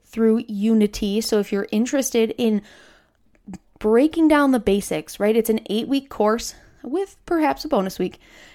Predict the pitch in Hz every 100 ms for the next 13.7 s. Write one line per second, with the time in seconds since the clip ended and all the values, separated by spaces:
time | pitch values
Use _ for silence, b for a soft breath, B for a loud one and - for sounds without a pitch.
0 | B - 220 294 - _ 277 320 359 302
1 | 247 220 208 - 208 214 226 b b b
2 | 226 240 - 226 220 220 220 220 202 202
3 | 226 285 - 285 269 - 240 240 247 240
4 | - 233 226 B B B 247 269 - 247
5 | 240 240 220 - 190 226 - 220 214 214
6 | - _ 185 202 226 277 311 _ 233 226
7 | 214 - 262 294 339 b b b b 214
8 | 208 190 220 247 226 233 233 233 240 -
9 | 233 - - 202 202 185 240 294 320 -
10 | 233 220 208 190 - 185 - - - 294
11 | 269 254 - 214 202 190 196 226 226 -
12 | 196 - 214 185 - - - 262 254 240
13 | 254 - - 202 214 202